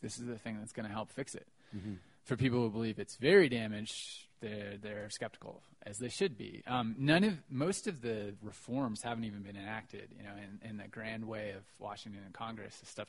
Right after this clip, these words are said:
Speaker 1: like, doesn't take effect for another couple of years. So we have no idea. There are lots of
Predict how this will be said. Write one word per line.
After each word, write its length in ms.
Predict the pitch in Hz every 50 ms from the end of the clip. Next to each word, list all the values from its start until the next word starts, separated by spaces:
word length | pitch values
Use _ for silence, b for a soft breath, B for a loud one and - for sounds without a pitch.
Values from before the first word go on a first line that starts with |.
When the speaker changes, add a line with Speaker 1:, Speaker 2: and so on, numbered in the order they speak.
| - -
Speaker 1:
like, 140 | 107 107 -
doesn't 220 | 110 110 - 113
take 160 | - 117 104 -
effect 280 | - - 113 104 - -
for 60 | 104
another 200 | 104 104 - -
couple 180 | - - -
of 60 | 104 110
years. 380 | 131 151 120 - - - - B B B B B B B B B
So 100 | B 139
we 80 | 147 190
have 100 | 190 160
no 140 | 151 143 131
idea. 520 | 123 107 101 - 107 107 98 95 98 - - _ _ b b b b b b b b b b b b b b b b b -
There 100 | 131 143
are 40 | 143 139
lots 200 | 135 135 - -
of 80 | 131